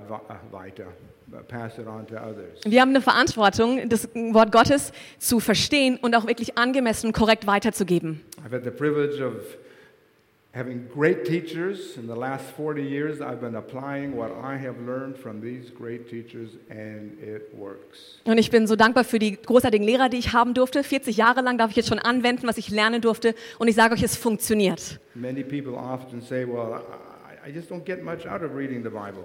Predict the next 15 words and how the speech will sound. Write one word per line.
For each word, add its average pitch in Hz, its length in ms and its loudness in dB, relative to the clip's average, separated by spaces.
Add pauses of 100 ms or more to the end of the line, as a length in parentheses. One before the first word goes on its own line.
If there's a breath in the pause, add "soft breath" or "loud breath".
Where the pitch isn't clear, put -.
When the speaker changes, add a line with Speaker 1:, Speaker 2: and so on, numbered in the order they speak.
Speaker 2:
Manche 233 320 4
sagen 226 260 6
vielleicht, 220 260 2
„Ach, 233 140 6
ich - 200 -4
krieg 269 180 -2
nicht 277 120 4
so 254 80 4
viel 226 160 4
raus, 214 280 8
wenn 202 80 4
ich 202 80 2
die 208 40 0
Bibel 180 220 4
lese.“ 170 400 0